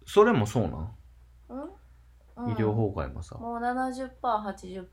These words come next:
Speaker 2: パーぐらいらしいけどね。
Speaker 1: うん。
Speaker 2: でも看護師さんとかめっちゃ大変っていうのはよく聞くけど。
Speaker 1: うんうん。でも実際に大変やった人の話を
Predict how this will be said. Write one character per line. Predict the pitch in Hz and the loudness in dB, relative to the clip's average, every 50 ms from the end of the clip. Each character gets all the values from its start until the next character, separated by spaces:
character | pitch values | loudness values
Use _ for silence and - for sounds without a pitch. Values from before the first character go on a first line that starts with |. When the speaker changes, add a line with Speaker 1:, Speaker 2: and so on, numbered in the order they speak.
| - - - - - | -20 -20 -20 -8 -4
Speaker 2:
パ | 208 202 | -4 -2
ー | 208 | -2
ぐ | 208 214 | -2 -4
ら | 196 170 156 | -4 -4 -6
い | - - | -8 -8
ら | - 175 185 180 | -8 -8 -8 -8
し | - - 175 165 | -10 -12 -14 -14
い | - | -12
け | - - 92 | -12 -12 -12
ど | 87 - | -10 -10
ね。 | - 196 196 - - | -10 -10 -10 -8 -4
Speaker 1:
う | 117 | -4
ん。 | 113 110 107 107 101 95 92 92 95 95 92 - - - - - - | -2 -2 -2 -2 -4 -4 -6 -6 -6 -8 -10 -10 -12 -12 -14 -14 -12
Speaker 2:
で | 202 | -12
も | 190 185 | -12 -12
看 | - - 226 233 233 240 | -10 -8 -8 -6 -6 -4
護 | 277 285 | -6 -6
師 | 277 - | -6 -8
さ | - 208 196 | -10 -10 -10
ん | 196 | -10
と | 196 - | -12 -12
か | - 196 185 | -12 -10 -10
め | 180 175 175 | -10 -12 -10
っ | |
ち | - - | -10 -10
ゃ | 185 | -10
大 | 185 196 185 190 190 | -8 -8 -8 -8 -8
変 | 196 214 214 | -10 -10 -10
っ | |
て | 208 190 | -10 -10
い | 180 | -10
う | |
の | - - | -10 -10
は | |
よ | - 175 | -12 -12
く | - - - - | -14 -16 -20 -20
聞 | - - | -20 -18
く | - - - | -18 -18 -12
け | - 135 | -12 -12
ど。 | - - - - | -12 -12 -14 -8
Speaker 1:
う | - | -6
ん | 110 | -6
う | 104 | -6
ん。 | 95 - - 98 92 - - - - | -6 -8 -10 -10 -10 -12 -14 -8 -4
で | 160 175 | 0 2
も | 139 117 | 2 2
実 | 113 131 165 170 - - 240 | 2 2 -2 -2 -4 -4 -2
際 | 240 233 226 | 0 2 4
に | 233 240 226 165 120 | 4 4 4 4 2
大 | 127 143 147 151 160 | 2 2 4 4 2
変 | 165 180 180 | 0 0 0
や | 180 151 117 | 0 0 0
っ | - - | 0 -2
た | - 95 | -4 -6
人 | 92 - - 127 120 | -6 -4 -2 0 0
の | 120 | 2
話 | 117 127 117 101 95 - - | 2 2 2 0 0 -2 -2
を | 87 87 90 90 | -2 -2 -2 -4